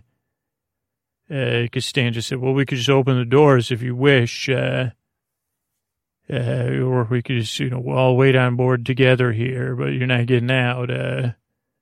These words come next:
clearly I thought of everything. And, uh, so then I had to run off and shut down, uh, 'cause I was the lackey. I even did, like, kind of lackey. I, I was acting like a lackey,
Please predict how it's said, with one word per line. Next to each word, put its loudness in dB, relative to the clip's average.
clearly 4
I 2
thought 2
of 2
everything. -4
And, 0
uh, -4
so -2
then 4
I 2
had 2
to 0
run 0
off 0
and -4
shut -4
down, -4
uh, -2
'cause 0
I 4
was -2
the -4
lackey. -2
I -2
even 0
did, 0
like, 0
kind 0
of -4
lackey. -2
I, -2
I 2
was -2
acting -2
like -6
a -4
lackey, -6